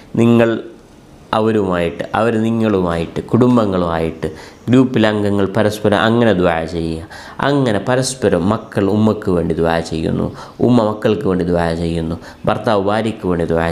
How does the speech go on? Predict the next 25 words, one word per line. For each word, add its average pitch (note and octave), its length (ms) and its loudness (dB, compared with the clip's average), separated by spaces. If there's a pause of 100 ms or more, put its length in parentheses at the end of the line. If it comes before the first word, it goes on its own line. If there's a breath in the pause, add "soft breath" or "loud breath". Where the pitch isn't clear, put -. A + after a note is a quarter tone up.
ചെയ്യുന്നു. E2 380 -2
ഇങ്ങനെ B2 260 2
പരസ്പരം B2+ 480 0 (100)
ദുആ F#2+ 160 4 (160)
ചെയ്യുന്നവരായിട്ട് F2 680 -2
നമുക്ക് E2+ 200 -2 (100)
മാറാൻ G#2+ 180 2 (100)
കഴിയണം. A#2+ 380 2 (460 loud breath)
അള്ളാഹു A2 340 0
തൗഫീഖ് F#2 320 -6
ചെയ്യട്ടെ, F2 360 0
ഇൻഷാ D#2+ 260 -2
അള്ളാ. E2+ 120 -8 (380 loud breath)
ദുആ G#2+ 220 4
വസിയത്തുകൾ F2+ 440 -2 (100)
കമൻ്റായിട്ട് F#2 480 0 (100)
രേഖപ്പെടുത്തുക. E2 520 0 (500 loud breath)
ഇന്നത്തെ C#3+ 420 4 (280)
ഈ B2 40 4 (120)
എപ്പിസോഡിൽ F2+ 640 0 (880)
വളരെ C#3 360 2
പ്രധാനപ്പെട്ട F#2+ 640 -4 (360)
യാ F#2 120 4 (160)
ആദിൽ, A2 340 -2 (360)
യാ A2 120 4